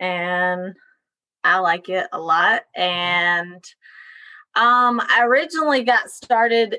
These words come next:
in cornhole. We had, uh, I don't know if any of you, um, on Cornhole Addicts, I kinda talked a little bit about it. We had a,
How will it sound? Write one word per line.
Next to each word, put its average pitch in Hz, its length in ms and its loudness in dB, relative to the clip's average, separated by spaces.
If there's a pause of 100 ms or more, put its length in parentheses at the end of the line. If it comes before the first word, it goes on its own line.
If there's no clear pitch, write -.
in 208 260 -6
cornhole. 214 840 -2
We 220 200 0
had, 202 400 0 (100)
uh, 180 340 0
I 208 140 0
don't 190 160 -4
know 202 100 -2
if 202 120 -8
any 202 220 -6
of 175 140 -4
you, 190 360 -2
um, 170 360 -4 (120)
on 202 160 -2
Cornhole 240 420 0
Addicts, 202 480 0
I 190 120 0
kinda 185 280 -2
talked 190 240 -2
a 208 80 -8
little 202 180 -2
bit 196 120 -2
about 202 260 2
it. 190 100 -4
We 240 140 -4
had 220 240 2
a, 196 300 -2